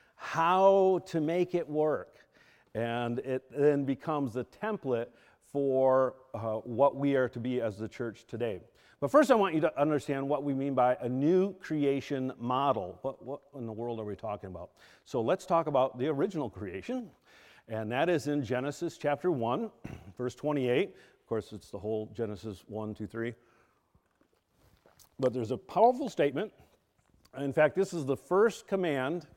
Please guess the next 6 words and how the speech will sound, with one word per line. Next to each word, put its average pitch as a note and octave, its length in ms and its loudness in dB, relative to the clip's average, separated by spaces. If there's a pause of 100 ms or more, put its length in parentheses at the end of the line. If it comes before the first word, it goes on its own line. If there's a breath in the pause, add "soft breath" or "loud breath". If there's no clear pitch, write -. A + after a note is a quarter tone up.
(340 soft breath)
that A#2+ 200 0
God D3 360 6
gives D3+ 560 2 (560)
human, A#2+ 560 -4 (120)
human, D3 320 -2 (160)
humankind. C3 720 -6